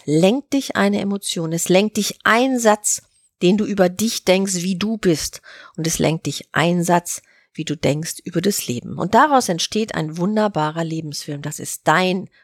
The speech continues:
Hollywood-Bestseller. Das ist dein Blockbuster. Und das hat mehr als einen Stern verdient. Das hat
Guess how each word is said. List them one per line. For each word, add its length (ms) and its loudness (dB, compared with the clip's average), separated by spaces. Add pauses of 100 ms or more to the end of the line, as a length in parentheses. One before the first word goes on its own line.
(120)
Hollywood-Bestseller. 1800 0
Das 220 -4
ist 260 -10
dein 400 2 (540)
Blockbuster. 1300 0 (720)
Und 160 -2
das 220 2
hat 240 -2 (640)
mehr 260 0
als 260 -2
einen 320 -2
Stern 360 -8
verdient. 420 -10
Das 220 -10
hat 200 -12